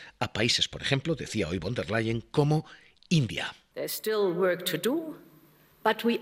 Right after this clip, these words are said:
Speaker 2: are on the cusp of a historic trade agreement.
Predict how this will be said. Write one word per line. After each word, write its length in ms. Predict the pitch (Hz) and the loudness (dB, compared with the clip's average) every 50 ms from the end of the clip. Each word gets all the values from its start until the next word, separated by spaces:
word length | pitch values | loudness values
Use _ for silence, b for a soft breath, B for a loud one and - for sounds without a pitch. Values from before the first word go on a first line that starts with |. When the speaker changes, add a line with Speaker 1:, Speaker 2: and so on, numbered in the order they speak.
| - | 2
Speaker 2:
are 420 | - 254 285 302 339 349 349 339 - | 4 6 6 6 6 6 4 2 4
on 200 | - 302 294 285 | 4 6 6 6
the 80 | 285 294 | 4 2
cusp 580 | - - - 220 - - - - - - - - - - - - | -2 0 0 0 0 0 -2 -2 -4 -4 -6 -6 -6 -6 -4 -4
of 140 | 185 175 196 | -2 2 4
a 40 | 180 | 4
historic 720 | 190 214 202 - - - - 269 294 311 330 320 - - | 6 6 4 4 2 4 4 4 6 6 4 2 2 2
trade 380 | - - - 254 254 240 202 220 | 2 4 6 6 6 6 4 2
agreement. 640 | 214 196 190 185 160 147 131 - - - - - | 2 2 0 2 2 0 0 -2 -4 -8 -12 -16